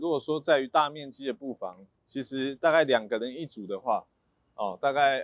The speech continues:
二十分钟到三十分钟，至少可以装一百公尺。那你要想，过去我们可能要装个十公尺跟五十公，公分高的一个堆沙包的一个这个挡水面，其实就要耗费掉不少的时间跟人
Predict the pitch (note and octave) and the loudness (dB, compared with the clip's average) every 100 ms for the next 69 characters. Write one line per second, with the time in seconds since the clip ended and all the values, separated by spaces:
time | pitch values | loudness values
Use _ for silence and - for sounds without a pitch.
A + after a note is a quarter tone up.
0 | - D#3 B2+ A#2+ A#2+ C3+ C3 C3 A#2+ B2+ | -4 -4 -4 -6 -6 -6 -2 -2 0 -2
1 | A#2 G#2+ A2+ A2+ A2 B2+ G#2+ F#2 A#2 G2+ | -2 -6 -6 -6 -8 -4 -2 0 0 0
2 | A2 G#2+ C3 F2+ E2 F#2+ F#2+ - - _ | -2 -6 -4 -4 -4 -8 -10 -10 -12 _
3 | _ _ _ _ _ _ _ F#3+ E3 C#3 | _ _ _ _ _ _ _ 2 6 6
4 | E3+ D3+ G2+ _ _ _ _ - G3 E3+ | 6 6 4 _ _ _ _ 4 6 6
5 | G#3 E3 A#2 A#2 A2+ B2+ G#2+ D3+ - E3 | 8 8 8 4 0 2 4 4 4 2
6 | D#3 - - B2 C#3 D3 - G#2+ C#3+ A#2 | 2 0 -2 -2 -4 -4 -6 -2 -2 -2
7 | G#2 - G#2+ B2+ C3+ C#3 _ C3 C3+ C3+ | -8 -8 -4 -4 -4 -10 _ -6 -4 -4
8 | C3+ B2+ B2+ A#2 G#2+ G2 A2 G2+ F#2+ - | 2 2 4 4 2 2 6 6 4 0
9 | _ - C#3 B2+ B2+ B2+ B2 A#2+ G#2 G2 | _ 2 2 6 6 8 6 4 0 -2
10 | G2+ G2 F#2+ F#2 - A2+ G#2 G2 - _ | -2 0 -2 -6 -8 -2 0 0 -6 _
11 | _ _ - A2+ B2 G#2+ G#2 C3 A2 - | _ _ 0 0 2 0 0 -4 -6 -6
12 | A#2+ A#2+ C#3+ C3+ A#2+ C#3 A#2+ B2+ A#2+ A#2 | -6 -4 2 2 4 2 2 0 2 0
13 | - C3 F#2+ F2+ F2+ - F#2+ A2 G#2+ G#2+ | 0 -2 -2 -2 -6 -10 -6 -6 -2 -2
14 | G#2 E2+ | -2 -8